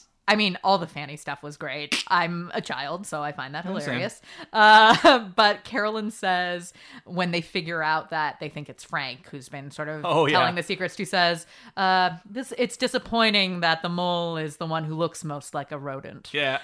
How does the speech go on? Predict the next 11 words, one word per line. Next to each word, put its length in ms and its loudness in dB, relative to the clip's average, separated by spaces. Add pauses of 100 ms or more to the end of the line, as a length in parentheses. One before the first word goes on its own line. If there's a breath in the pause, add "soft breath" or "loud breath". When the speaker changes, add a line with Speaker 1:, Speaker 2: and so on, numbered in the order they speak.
(140 loud breath)
Speaker 1:
Which 240 2
is 60 -4
such 380 -2 (280)
a, 20 -8
like, 80 -8
weird 720 0
throwaway 520 4
thing 280 -4
to 140 -4
say. 580 -2
Speaker 2:
Just 240 -2